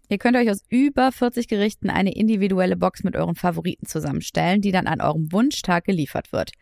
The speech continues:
Das Tolle bei Jewett ist, es gibt kein Abo-Modell. Das heißt, ihr könnt das Ganze einfach mal ganz unverbindlich ausprobieren.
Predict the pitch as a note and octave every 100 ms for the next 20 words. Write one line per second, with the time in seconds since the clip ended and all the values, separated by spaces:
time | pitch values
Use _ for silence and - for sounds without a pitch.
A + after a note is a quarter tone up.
0 | - - - F3 - - C#4 A#3 E3 E3
1 | D3+ D#3+ - G3 A#3 - - - G3 -
2 | G#3 - - A#3+ B3 - G#3+ G3 - -
3 | - D#2 - - G#3 A3+ G#3+ G#3+ - -
4 | G3 F3+ - E3+ E3+ - D#3+ E3 D#3+ -
5 | - F3+ F#3+ - - D#3 - D#3 F3 -
6 | F3+ - - - - -